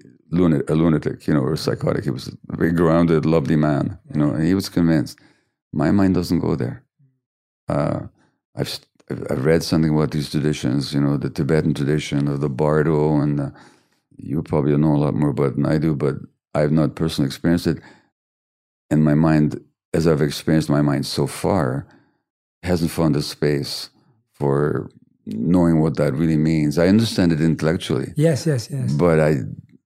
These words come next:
Speaker 1: I, there's nothing in me resonates with it as far as I can recognize.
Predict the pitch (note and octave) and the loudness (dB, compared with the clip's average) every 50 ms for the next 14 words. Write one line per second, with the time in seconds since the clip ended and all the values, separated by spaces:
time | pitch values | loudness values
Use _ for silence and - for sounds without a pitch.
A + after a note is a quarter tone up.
0 | _ _ _ _ _ _ _ _ _ _ _ - D2+ - - - - D#2 E2 D#2 | _ _ _ _ _ _ _ _ _ _ _ -6 -6 -4 -6 -8 -6 -4 -2 2
1 | F2 F#2 G2 - E2+ D#2+ D#2 D#2 D#2+ D#2 D2+ E2+ E2+ D2 F2 E2 D2+ D#2 D2 - | 2 2 2 2 2 2 4 4 4 2 2 2 2 2 2 2 2 0 0 -2
2 | D#2 D2 C2+ D2+ C#2+ C#2 - - - D2+ - E2 D#2 D#2 D2+ D#2+ D2+ C#2+ D2+ D2 | -2 -2 0 0 -2 -2 -4 -6 -6 -4 0 0 2 2 2 0 0 0 0 0
3 | D2+ D#2 C#2+ C#2+ C#2+ C#2+ - - - | 0 0 0 0 0 -2 -4 -6 -8